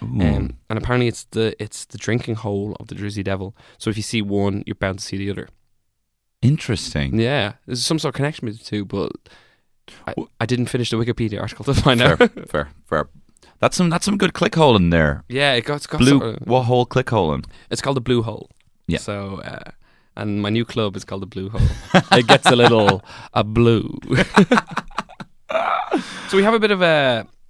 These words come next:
Speaker 2: a background on a bit of history of
Speaker 1: Yeah, a
Speaker 2: to
Speaker 1: bit
Speaker 2: it.
Speaker 1: of colour for the area.
Speaker 2: Yeah. It's Pine Barrens. Also, it was a, a, like, a really bad area for crime. So there was a lot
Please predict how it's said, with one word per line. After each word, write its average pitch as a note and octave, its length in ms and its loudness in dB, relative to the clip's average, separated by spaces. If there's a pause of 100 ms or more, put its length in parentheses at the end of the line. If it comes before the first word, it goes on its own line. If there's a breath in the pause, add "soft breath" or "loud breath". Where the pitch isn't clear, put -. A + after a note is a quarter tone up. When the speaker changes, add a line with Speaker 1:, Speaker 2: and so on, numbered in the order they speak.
(580)
Speaker 2:
a B2 40 -4
background A#2+ 440 0
on G#2+ 100 -2
a G#2+ 60 -4
bit B2+ 140 -2
of A#2+ 60 -2
history A2+ 300 -4
of G2+ 80 -2
Speaker 1:
Yeah, G#2 120 4
a - 20 4
Speaker 2:
to G#2 60 2
Speaker 1:
bit G#2+ 100 4
Speaker 2:
it. F#2 60 -2
Speaker 1:
of - 60 -6
colour A#2 240 4
for G2 140 -2
the F#2+ 120 2
area. F2+ 360 4
Speaker 2:
Yeah. B2 340 0 (380)
It's - 460 -8 (120)
Pine D#3 220 -4
Barrens. D3+ 280 0
Also, C3+ 400 2
it A#2+ 80 -4
was A2+ 200 -4
a, G#2+ 260 -2 (380 soft breath)
a, D2 60 -8
like, - 1300 -16
a B2+ 40 0
really B2 180 2
bad G#2+ 380 0
area G#2 400 -2
for - 260 -8
crime. A2 640 -2
So - 140 -6
there G#2 80 -4
was G2+ 120 -4
a G2+ 120 -4
lot G#2+ 340 -2